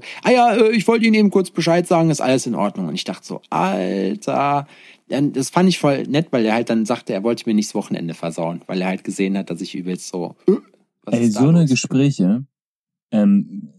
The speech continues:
Speaker 2: das hatte ich erst letztens mit einem Kumpel von mir. Ein Kumpel von mir hatte so super krasse Schwindelanfälle, so dass er fast umgefallen ist. Und, und, und, ne? Das ist, ähm,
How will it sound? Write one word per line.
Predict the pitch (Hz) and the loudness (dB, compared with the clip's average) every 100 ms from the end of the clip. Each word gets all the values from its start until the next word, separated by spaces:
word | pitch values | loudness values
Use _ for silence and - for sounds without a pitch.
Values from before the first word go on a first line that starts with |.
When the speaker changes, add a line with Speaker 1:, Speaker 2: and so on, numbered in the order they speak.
| - | -4
Speaker 2:
das | 110 - - | -4 -6 -10
hatte | - 120 | -4 -2
ich | 120 | 0
erst | 110 | 0
letztens | 120 110 107 | 0 0 0
mit | 101 | -2
einem | 92 | -2
Kumpel | - 87 85 | -2 -2 -2
von | 82 | -4
mir. | 80 80 | -4 -4
Ein | 85 110 | -6 -2
Kumpel | 135 127 | -2 0
von | 120 | 2
mir | 113 | 2
hatte | 107 101 | 0 -2
so | 101 90 _ _ _ | -2 -4 _ _ _
super | - 165 165 202 | -6 -2 0 -2
krasse | - 113 202 | -6 -6 -6
Schwindelanfälle, | - 143 139 117 95 107 110 101 | -4 -2 2 2 2 0 0 0
so | 104 | 2
dass | 107 98 | 0 -2
er | 98 | -4
fast | 101 - | -6 0
umgefallen | 117 113 - 95 87 | 0 0 0 0 0
ist. | 92 - _ _ _ _ _ _ | -2 -6 _ _ _ _ _ _
Und, | - 135 107 | 0 2 4
und, | 95 | 2
und, | 73 76 - | 0 -8 -2
ne? | 117 180 - | 2 2 0
Das | - | -4
ist, | - - - _ _ - | -8 -8 -20 _ _ -4
ähm, | 107 98 95 92 | 0 2 2 0